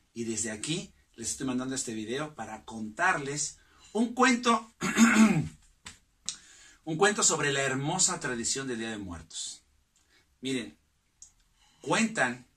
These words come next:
aquí en México que hace muchos, muchos años,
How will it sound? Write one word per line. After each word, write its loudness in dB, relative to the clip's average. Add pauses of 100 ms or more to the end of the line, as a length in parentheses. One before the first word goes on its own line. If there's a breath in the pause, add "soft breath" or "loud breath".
aquí -4
en 0
México -4
que -2
hace 4
muchos, 0
muchos 0
años, 0